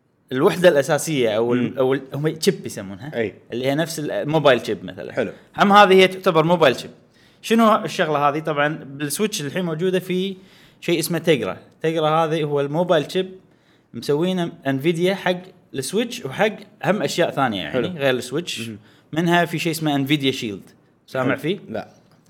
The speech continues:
Speaker 1: انفيديا شيلد، آه، يصير نفس يده، وكنا هي فيها البروسيسنج وتقدر تلعب فيها
Speaker 2: مم.
Speaker 1: مع شاشه.
Speaker 2: آه، آه.
Speaker 1: فانا ما اعرف عن الانفيديا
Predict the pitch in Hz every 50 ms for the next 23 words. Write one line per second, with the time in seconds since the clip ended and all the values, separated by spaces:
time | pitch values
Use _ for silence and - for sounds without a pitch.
0 | _ _ _ _ - - 127 120 156 180 160 165 156 160 190 190 185 180 151 147
1 | 147 139 135 135 127 127 - - - - 117 - - 160 160 160 156 160 - -
2 | - 139 156 156 156 - - - - - - - _ _ _ _ _ _ _ _
3 | _ _ _ _ _ _ _ - 120 139 156 151 143 135 143 139 135 135 135 139
4 | 135 127 120 117 127 123 113 120 123 113 110 107 104 107 123 123 120 127 120 -
5 | 123 117 110 110 104 107 104 117 110 110 107 104 113 113 101 98 - - 120 113
6 | 156 175 180 170 156 127 107 110 104 101 - 123 113 104 107 - 107 139 160 170
7 | 156 104 - - - 135 143 165 165 180 - - - - - 165 196 196 185 175
8 | 185 180 175 160 147 143 139 135 135 135 127 123 127 123 123 135 127 120 120 123
9 | 123 117